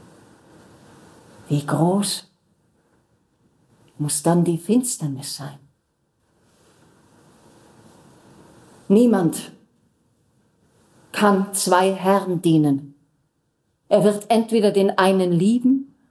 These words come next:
und den anderen hassen oder zu dem einen halten und den anderen verachten. Ihr könnt nicht beiden dienen, Gott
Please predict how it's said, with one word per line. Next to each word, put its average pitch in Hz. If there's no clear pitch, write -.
und 214
den 202
anderen 185
hassen 254
oder 226
zu 262
dem 226
einen 196
halten 226
und 196
den 196
anderen 196
verachten. -
Ihr 247
könnt 269
nicht -
beiden 220
dienen, 175
Gott -